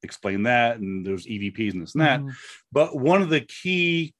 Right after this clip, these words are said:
Speaker 1: questions, one of the key sort of really weird things was that the, the father claimed that he had been attacked by the ghost. Now, this is unusual. I, I, I deal with people all the time who say, who say, you know, they see ghosts, they see evil spirits
Speaker 2: Mm-hmm.
Speaker 1: and, and, and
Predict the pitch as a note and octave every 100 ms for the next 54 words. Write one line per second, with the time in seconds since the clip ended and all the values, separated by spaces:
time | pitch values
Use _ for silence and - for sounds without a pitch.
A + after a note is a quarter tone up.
0 | - - A3+ C4 - G#2+ F2 A#2 - -
1 | - C#3 D#3 C#3+ - D#3+ D#3 D3 D3 C3
2 | A2+ G#2+ A#2+ C3 A2+ A2+ A#2+ - G#3 F3+
3 | A#2+ G#2+ G#2+ A2 A2+ - A2+ G#2 - G#2
4 | G#2+ G#2 G#2+ G#2+ F3+ A#3 G3 C#3+ - B2+
5 | B2 A#2 G#2 B2 A2 A#2+ G2+ - C3 B2
6 | - - G2 F#2 F#2+ G#2 E2 - - -
7 | D#3+ C#4 E4+ D4+ C#4 A#3+ C4 D3 F#2+ A2+
8 | D3 C#3 D3+ C3+ C3+ D3+ G3 F3+ F3 D#3+
9 | C#3 D3+ D3 D3+ D3+ C#3 B2+ - E3 C#3+
10 | B2+ - C3+ C3+ B2+ A#2 G#2+ A2 A2 A2
11 | G2+ B2+ B2 - A2+ - G#2 G2 G2+ A#2+
12 | A2 G#2+ - E3 D3 C3+ - A2+ G#2+ G2+
13 | G2 G#2 G2 G2 F#2+ - G2 G2 G2